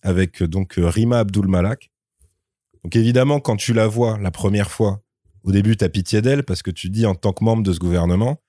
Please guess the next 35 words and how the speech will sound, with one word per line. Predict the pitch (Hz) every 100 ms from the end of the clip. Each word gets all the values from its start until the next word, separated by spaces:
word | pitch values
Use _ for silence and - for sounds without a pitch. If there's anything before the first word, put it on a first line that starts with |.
| _ _ _
la | 87 85
pauvre | - 120 120
s'est | -
forcément | 85 107 - 110 113
retrouvée | - 120
dans | 110 98
la | 90
même | 92
pièce | 87 123 117
que | 98
Gérald | 87 90 90
Darmanin | 82 82 87 110 120
à | 90
un |
moment | 85 95 113
ou | 101
à | 95
un | 95
autre. | 92 82 - _ _ _ _ _ _ _ _ _ -
Mais | 85 98
le | -
problème, | 92 - 117 139 147
c'est | -
que | 90
dès | 117 123
qu'elle | 107
se | -
met | 117
à | 104
ouvrir | 101 -
sa | 101
gueule, | 101 131 135
tu | 98
te | 95
dis, « | 113